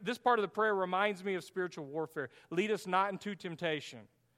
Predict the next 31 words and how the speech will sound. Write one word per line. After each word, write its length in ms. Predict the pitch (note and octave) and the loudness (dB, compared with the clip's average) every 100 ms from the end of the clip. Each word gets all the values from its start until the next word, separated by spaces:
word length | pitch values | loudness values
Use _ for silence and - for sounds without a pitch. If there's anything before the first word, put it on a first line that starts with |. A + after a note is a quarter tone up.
| _ _ _ _ _ _ _ _ - | _ _ _ _ _ _ _ _ -14
but 140 | C#3+ | -10
deliver 540 | D3 D3 F#3 D#3+ D3+ | -6 -2 -2 0 0
us 480 | C3+ B2+ - - - _ _ _ _ _ | 0 -2 -8 -20 -20 _ _ _ _ _
from 120 | - C#3 | -12 -8
the 80 | |
evil 340 | D#3+ E3+ D3 C#3 | -6 -4 -4 -4
one." 180 | C3+ C3+ | -6 -4
We 160 | F#3 | 2
are 140 | F3+ D#3 | 4 2
dependent 580 | C3+ - G3 F#3 F3 | -2 -6 -4 -4 -6
on 240 | D3+ D3+ D3 | -4 -4 0
God, 440 | D3+ D3+ C3 A2 G#2 _ _ _ _ _ _ _ | 4 4 2 -4 -14 _ _ _ _ _ _ _
not 220 | - G3 G#3 | 4 4 4
just 200 | B3 - | -2 -2
for 80 | |
the 140 | A3 E3+ | -4 -4
physical 540 | - C4 G#3 A3+ G3+ | 2 2 4 0 -2
things 400 | - G3 F#3+ F3 | 2 2 2 2
like 200 | F3+ E3+ | 2 2
daily 320 | F3+ G3 F3+ | 2 2 2
bread, 440 | D3 F#3 G#3 F3+ D3+ | 0 4 6 6 4
but 80 | E3+ | -4
we 160 | F#3 | 0
are 100 | F#3 | 0
dependent 540 | D#3 D3 G3+ G#3 F#3 D#3+ | 0 -4 -4 -2 -4 0
on 260 | D#3+ D3 | 0 0
God 480 | C#3+ D#3+ D#3 C#3 B2 - - _ _ | 4 6 6 4 0 -8 -20 _ _
in 100 | C#3+ | -4
this 320 | D3+ D3 - _ _ _ _ | -4 -6 -12 _ _ _ _
battle 560 | A#2 D#3 E3+ C#3 A2+ - _ - | -2 0 2 0 -6 -12 _ -12
against 440 | C3 C#3+ - - | -6 -6 -8 -18